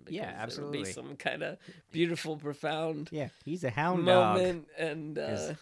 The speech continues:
Speaker 2: we'll all learn, and, and humanity as a whole will
Speaker 1: Aw. Yeah, actually, I know
Speaker 2: see
Speaker 1: that
Speaker 2: it and learn and, and expand and grow from it.
Speaker 1: Yeah, just, you know, Todd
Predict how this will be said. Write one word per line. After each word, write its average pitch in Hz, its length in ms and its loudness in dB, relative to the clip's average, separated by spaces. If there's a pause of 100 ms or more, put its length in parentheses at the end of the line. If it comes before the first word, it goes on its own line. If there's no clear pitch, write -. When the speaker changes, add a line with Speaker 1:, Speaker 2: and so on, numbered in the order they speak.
(120)
Speaker 2:
we'll 143 280 -2
all 143 460 -4 (280)
learn, 156 640 -6
and, 147 340 -10 (100)
and 139 280 -12 (500)
humanity 131 680 -6
as 120 180 -8
a 123 80 -8
whole 123 320 -8
will 123 360 -10 (520)
Speaker 1:
Aw. 90 580 -10 (520)
Yeah, 139 180 -4
actually, 104 440 -6 (260)
I - 60 -10
know 104 120 -6
Speaker 2:
see 214 220 4
Speaker 1:
that 190 120 6
Speaker 2:
it 165 120 -6
and 147 200 -2
learn 165 440 4
and, 139 220 -2
and 135 260 -8
expand 127 720 -4
and 123 160 -10
grow 120 260 -6
from 113 320 -14
it. - 160 -14 (320)
Speaker 1:
Yeah, 80 200 -18 (100)
just, - 280 -16 (320)
you 117 120 -14
know, 101 160 -10 (180)
Todd 98 400 -8